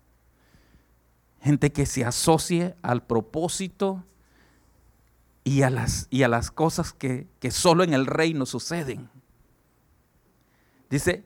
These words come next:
"Así pues nosotros como colaboradores suyos". Eso es, obviamente,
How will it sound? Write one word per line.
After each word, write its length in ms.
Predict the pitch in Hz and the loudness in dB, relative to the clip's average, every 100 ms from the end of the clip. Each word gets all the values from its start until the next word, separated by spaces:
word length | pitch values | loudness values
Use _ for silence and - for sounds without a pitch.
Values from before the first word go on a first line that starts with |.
| _ | _
"Así 340 | - 139 - 180 | 0 0 0 2
pues 240 | 196 185 | 4 6
nosotros 680 | 180 170 190 185 185 175 - | 6 4 4 2 4 2 0
como 440 | - 147 143 131 - - | 0 2 4 2 0 -2
colaboradores 1080 | 143 139 139 131 123 123 117 127 180 196 - | 6 8 8 6 6 8 8 8 6 4 2
suyos". 1300 | - 185 127 - - - - - - - - _ _ _ _ _ - _ _ _ _ _ - | 0 0 0 -8 -14 -16 -16 -18 -20 -20 -20 _ _ _ _ _ -20 _ _ _ _ _ -8
Eso 300 | 117 165 156 | 0 4 4
es, 180 | - - | 2 4
obviamente, 760 | 139 156 160 180 175 139 123 | 6 6 6 6 4 0 -4